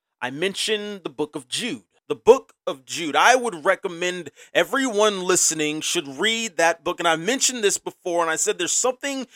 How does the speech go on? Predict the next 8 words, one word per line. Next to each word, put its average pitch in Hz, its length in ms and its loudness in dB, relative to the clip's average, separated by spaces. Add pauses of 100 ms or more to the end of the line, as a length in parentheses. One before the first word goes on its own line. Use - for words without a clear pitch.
(160)
in 285 220 0
the 311 80 2
book 226 260 -2
of 175 160 -10
Jude 147 540 -8 (240)
that 180 240 0
takes 220 340 -2
place - 840 -4